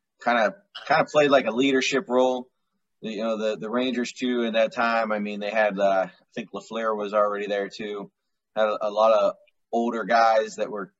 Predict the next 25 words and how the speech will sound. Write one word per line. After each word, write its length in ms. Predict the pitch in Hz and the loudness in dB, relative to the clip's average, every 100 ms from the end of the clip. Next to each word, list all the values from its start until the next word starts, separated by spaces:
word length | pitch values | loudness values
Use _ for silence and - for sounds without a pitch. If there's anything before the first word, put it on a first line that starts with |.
| - | 2
kinda 280 | 151 156 | 4 6
at 180 | 147 139 | 4 4
the 160 | 127 123 | 2 2
end, 300 | 139 139 127 | 4 2 0
but 120 | 104 | -4
they 100 | 113 | -4
were 120 | 110 | -2
hoping 300 | 104 120 123 | 0 -2 -2
maybe 220 | 113 117 107 | -6 -8 -8
to 80 | |
get 160 | 95 113 | -6 -4
a 80 | 98 | -2
cup 240 | - 117 | 0 0
run 200 | 117 113 | 0 -2
out 200 | 110 110 | 0 0
of 120 | 107 110 | -2 -6
him. 180 | 107 - _ _ _ _ _ | -12 -18 _ _ _ _ _
Unfortunately, 640 | 98 90 120 120 - 113 | -18 -6 -4 -4 -6 -2
I 80 | 107 | -2
know 120 | 110 | -2
they, 180 | 104 98 | -4 -4
they 160 | 87 98 | -6 -6
ran 280 | 104 107 | -6 -6
into, 440 | 107 98 - 98 98 | -8 -10 -10 -6 0
uh, 340 | 98 95 92 | 2 2 -2